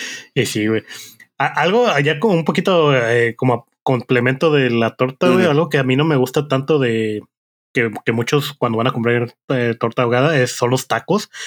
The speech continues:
Speaker 2: Esos no entiendo por qué chingados se les ocurrió hacerlos así, güey, a los tapatíos, que es el
Speaker 1: Ujú.
Speaker 2: taco, haz de cuenta que es dorado, pero la carne la tiene encima, o sea, la tiene fuera,
Speaker 1: Ujú.
Speaker 2: la, la tortilla doblada, pero en vez de meterle la carne adentro, güey, la tiene afu-, arriba.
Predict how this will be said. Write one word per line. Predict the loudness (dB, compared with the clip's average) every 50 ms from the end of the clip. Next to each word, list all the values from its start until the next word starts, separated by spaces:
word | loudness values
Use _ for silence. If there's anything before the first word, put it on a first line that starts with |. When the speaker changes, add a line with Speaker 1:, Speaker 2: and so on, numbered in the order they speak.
| -12 -14 -12 -6 -2
Speaker 2:
Esos | 0 0 2 2 2
no | 2 2
entiendo | 2 2 2 2 2 2 0
por | 0 -2 -2 0
qué | -2 -2 0
chingados | 0 2 2 4 2 2 2
se | 2
les | 0 0 2 0
ocurrió | -2 -2 -2 -2 0 0 -2
hacerlos | 0 0 0 0 0 0 -2 -4
así, | -6 -6 -6 -6 -4
güey, | -2 -2 -2 -2
a | -4 -4
los | -6 -6 -6
tapatíos, | -6 -4 -6 -6 -8 -4 -2 0 0 -2 -4 -8 _ _ -20 -20 -18 -18 -18 -18 -18 -18 _
que | -2 0 0
es | 2 2
el | 2 0 0
Speaker 1:
Ujú. | 0
Speaker 2:
taco, | -2 -4 -2 0 0
haz | 0 0
de | 0
cuenta | 0 0 0 0 0
que | 0 0
es | 2
dorado, | 2 2 2 2 2 0 0 -2 -6 _ _ _ _ _ _ _ _ -2
pero | 0 2 2 2 2
la | 0 0 0
carne | 0 0 0 0
la | 0 0 0
tiene | 0 0 0 0
encima, | 0 0 0 0 0 0
o | 0
sea, | -2 -2 -2
la | -2 0
tiene | 0 0 -2 0
fuera, | 0 0 2 2 2
Speaker 1:
Ujú. | 2 2 2
Speaker 2:
la, | 2 0 0
la | 0 0 -2 -2 0
tortilla | -2 -4 -2 0 0 2 2 2 2 2 0
doblada, | 0 0 0 0 2 2 2 2 2 0 -2 -4 -10 -16 -16 -18 -10 _
pero | 0 0 2 2
en | 2
vez | 2 2
de | 2 2
meterle | 0 0 0 2 2 2
la | 2 2 0 0 0
carne | -2 -2 0 2 2 2
adentro, | 2 2 2 0 0 0 2
güey, | 2 2 2
la | 2 0
tiene | 0 0 0 0
afu-, | 0 0 0
arriba. | -2 0 0 0 0 0 0 -2 -4